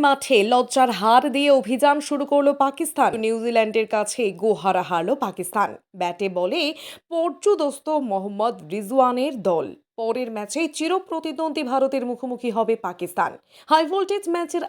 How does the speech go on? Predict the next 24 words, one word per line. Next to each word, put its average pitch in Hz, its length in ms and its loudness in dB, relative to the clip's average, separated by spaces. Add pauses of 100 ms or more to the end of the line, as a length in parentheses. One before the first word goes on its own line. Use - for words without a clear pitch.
(120)
আগে 240 200 -4 (200)
দুর্মুষ 226 380 -6 (100)
হওয়ায় 190 360 2 (340)
পাক 208 180 0 (100)
ব্রিগেডের 185 360 0 (120)
আত্মবিশ্বাস 185 640 -6 (160)
থাকবে 175 300 -2 (380)
একেবারে 185 400 -2 (160)
তলানিতে। 180 520 -4 (500)
এদিন 381 240 4
টসে 349 360 2
জিতে 349 260 0
বল 277 180 4
করার 262 240 0
সিদ্ধান্ত 220 280 -2 (100)
নেন 202 160 0 (140)
রিজওয়ান। 180 320 0 (200)
পাওয়ার 196 280 0
প্লেতে 196 260 -2 (100)
বেশ 214 140 0 (240)
দাপট 240 240 0 (100)
ছিল 262 140 0 (180)
পাক 269 140 -2 (100)
বোলারদের। 170 400 -4